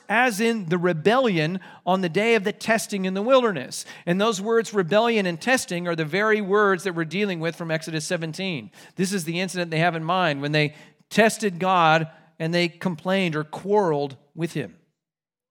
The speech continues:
And so what's the lesson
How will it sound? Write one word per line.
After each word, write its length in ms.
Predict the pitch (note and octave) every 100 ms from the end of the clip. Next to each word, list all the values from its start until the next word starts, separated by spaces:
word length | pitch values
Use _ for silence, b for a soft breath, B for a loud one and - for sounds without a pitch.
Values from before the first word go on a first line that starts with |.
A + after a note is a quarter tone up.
| _ _ _ _ _ _ _ _ _ _ _ _ _ _ _ _ _ _ -
And 80 | D#3+
so 140 | G3
what's 220 | G3 G#3
the 120 | -
lesson 540 | E3 G3 G3+ D#3 C#3